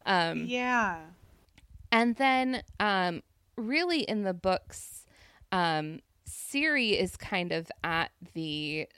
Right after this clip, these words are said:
Speaker 1: at the heart of this in the books, but I think in the show, um, it's more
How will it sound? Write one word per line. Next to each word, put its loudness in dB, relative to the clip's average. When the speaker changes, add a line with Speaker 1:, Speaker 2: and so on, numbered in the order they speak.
Speaker 1:
at -6
the -4
heart 0
of -6
this -2
in -6
the -10
books, -8
but 4
I 2
think -6
in -2
the -4
show, -2
um, -4
it's -2
more -4